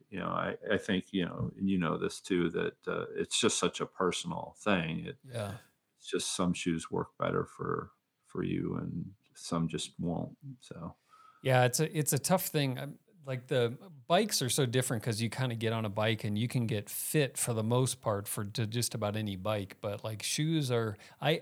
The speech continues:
Speaker 2: I reluctantly, accidentally bought a pair of Nikes. Um, I, I was in Paris for business and they lost my luggage a few years back, and I, it was gone for, like, three days. And so, like, on the end of the second day, I was so cooped up, I needed to go for a run.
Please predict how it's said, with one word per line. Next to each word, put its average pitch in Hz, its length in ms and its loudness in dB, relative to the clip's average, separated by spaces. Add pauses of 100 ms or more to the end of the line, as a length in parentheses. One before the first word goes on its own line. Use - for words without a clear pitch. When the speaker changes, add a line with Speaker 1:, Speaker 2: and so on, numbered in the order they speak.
(120)
Speaker 2:
I 127 300 2
reluctantly, 147 880 0
accidentally 127 720 0
bought 107 260 0
a - 20 -4
pair 113 220 -4
of 104 80 -4
Nikes. 107 580 -4 (460)
Um, 98 540 -2 (140)
I, 107 140 -8 (300)
I 120 80 -8
was 110 180 -4
in 107 140 -4
Paris 127 460 0
for 113 140 -4
business 120 540 0
and 113 120 -6
they 107 80 -6
lost 107 300 -2
my 104 120 -4
luggage 107 500 -2 (300)
a 117 80 -2
few 131 200 4
years 113 300 2
back, 117 520 2
and 117 220 -2
I, 107 400 2 (520)
it 135 120 -2
was 117 220 0
gone 127 280 6
for, 131 120 2
like, 113 160 4
three 131 360 0
days. 110 400 2
And 110 120 -2
so, 123 140 2
like, 110 180 2
on 113 120 0
the 104 240 2 (200)
end 170 200 2
of 143 140 0
the 127 80 -2
second 139 640 2
day, 117 320 2
I 110 140 0
was 113 160 2
so 147 260 4
cooped - 380 -2
up, 117 180 2
I 107 100 2
needed 117 280 0
to 117 60 -2
go 117 140 4
for 117 200 0
a 104 40 0
run. 104 460 0